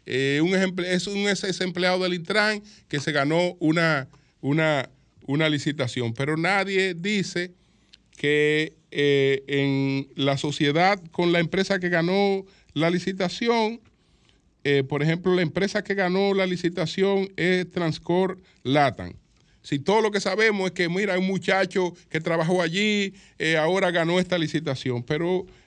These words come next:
nadie te dice que la, que la composición accionaria de esa empresa está, eh, Transcor,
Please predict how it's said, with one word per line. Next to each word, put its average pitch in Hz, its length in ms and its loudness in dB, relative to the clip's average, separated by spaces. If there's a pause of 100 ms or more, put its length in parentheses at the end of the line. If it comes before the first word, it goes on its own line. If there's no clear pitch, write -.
(120)
nadie 180 480 2
te 208 160 0
dice 202 420 0 (1040)
que 147 680 4
la, 143 160 2
que 143 340 -2
la 147 120 0
composición 151 560 0
accionaria 202 500 2
de 196 60 0
esa 190 120 -4
empresa 190 580 -2 (580)
está, 175 1080 4 (340)
eh, 143 680 4
Transcor, 135 540 0